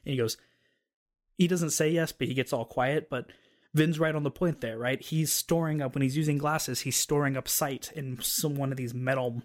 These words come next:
mines that he has available to him. And she goes, "Well, the, the journals told me you can s-, you can save up strength, too." "Hmm, what else can you save?" And he's like, "Yeah, no, no, no, no, no. All you need to know is, like, I can store sight,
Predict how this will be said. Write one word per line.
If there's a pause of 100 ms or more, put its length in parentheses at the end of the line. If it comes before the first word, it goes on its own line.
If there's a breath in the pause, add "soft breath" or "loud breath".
(120)
mines
that
he
has
available
to
him. (400 loud breath)
And
she
goes, (680 loud breath)
"Well,
the,
the
journals
told
me
you
can
s-,
you
can
save
up
strength,
too." (720)
"Hmm, (220)
what
else
can
you
save?"
And
he's
like,
"Yeah,
no,
no,
no,
no,
no. (600 loud breath)
All
you
need
to
know
is,
like,
I
can
store
sight,